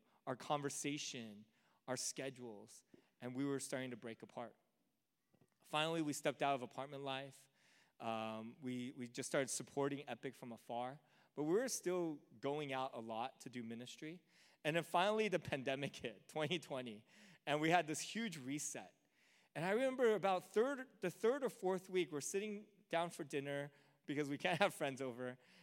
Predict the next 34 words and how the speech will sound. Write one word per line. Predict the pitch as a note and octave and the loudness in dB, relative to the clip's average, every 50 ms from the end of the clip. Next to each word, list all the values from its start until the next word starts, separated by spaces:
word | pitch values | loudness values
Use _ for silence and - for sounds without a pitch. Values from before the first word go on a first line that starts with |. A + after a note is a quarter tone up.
| - _ - | -20 _ -4
and | C3+ C#3+ | -4 -2
Nina | D#3 D#3 E3 E3+ E3 | 0 -2 0 0 0
said, | D3 - - D3 C3+ C3 B2+ B2+ B2 - _ _ _ _ _ - | -2 0 0 0 0 0 0 -2 -6 -10 _ _ _ _ _ -2
"I'm | B2 C#3 C3+ | -2 0 2
really | B2+ D3 E3 E3+ E3+ D#3+ | 2 2 4 4 4 2
happy | D3 A2+ B2 B2 B2 - - C3+ B2 | 0 -2 -2 -4 -4 -4 -6 -8 -8
with | A#2 A2+ - | -8 -10 -10
our | A2 G#2 | -10 -10
marriage." | G#2 G#2 G#2+ G#2 G2+ G2+ A2+ A2+ - - - _ _ _ _ _ _ _ _ _ - | -10 -10 -10 -10 -12 -14 -18 -20 -20 -20 -20 _ _ _ _ _ _ _ _ _ 0
And | D#3 E3+ | 2 2
I | F3 | 2
felt | - - G3+ G#3+ C4+ | 4 6 4 6 6
like | C#4 D4 B3+ - | 4 2 2 2
I | F#3+ | 2
had | D#3+ F3 D3 | 2 2 -2
never | C#3+ C#3+ C#3 D3 D#3 F3 F3+ D#3 | 0 2 2 2 4 4 2 2
heard | - E3 D#3 D3 | 2 0 0 0
her | C#3+ | -2
say | C3 - - C#3+ D#3 | -4 0 -2 -2 -2
that. | C#3 B2 A2 G2+ G2 F#2 _ _ _ _ _ _ _ _ _ - | -2 -6 -8 -10 -12 -14 _ _ _ _ _ _ _ _ _ 6
And | F#3 G#3 | 8 8
I | G#3+ | 10
had | G#3 C4+ G#3 | 10 8 6
tried | F3 - - A3+ A#3 C4 D#4 | 6 6 8 10 10 10 10
to | D4 C4 | 8 6
get | F#3+ A#3 G3+ D#3 | 6 6 6 6
her | F3 E3 | 6 2
to | C#3+ D3 | 2 0
say | - - C#3+ A#2+ A#2 | 0 0 0 0 0
it. | A2+ A#2+ | -2 4
Like, | C#3+ E3 E3 F#3 | 4 6 6 6
I'd | F3+ E3+ | 4 6
be | G3+ | 6
like, | G#3 F#3 E3+ | 6 6 6